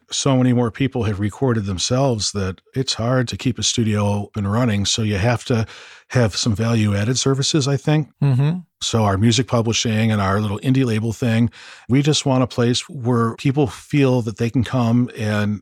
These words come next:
Speaker 1: make art. So we have guest accommodations for eight, and I guess we could fit more if we had to. So we can get, like, six or eight people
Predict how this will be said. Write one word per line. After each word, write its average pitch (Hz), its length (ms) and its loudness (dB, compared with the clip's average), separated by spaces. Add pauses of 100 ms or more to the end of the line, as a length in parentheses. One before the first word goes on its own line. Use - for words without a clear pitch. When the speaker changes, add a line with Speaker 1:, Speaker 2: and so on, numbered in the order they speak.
Speaker 1:
make 110 240 0
art. 127 240 0 (200)
So - 200 0
we 135 200 4
have 143 240 2
guest 151 200 0
accommodations 127 640 2
for 117 240 -4
eight, 123 280 0 (240)
and 117 100 2
I 110 60 4
guess 120 240 0
we 143 80 4
could 117 140 -2
fit 120 160 -6
more 113 200 0
if 104 120 -4
we 101 100 -6
had 98 260 -4
to. 104 220 -6
So 101 460 -6
we 120 180 -2
can 107 340 0 (380)
get, 131 160 -2
like, 101 220 -2
six - 340 0
or 98 100 0
eight 101 160 -2
people 98 460 -4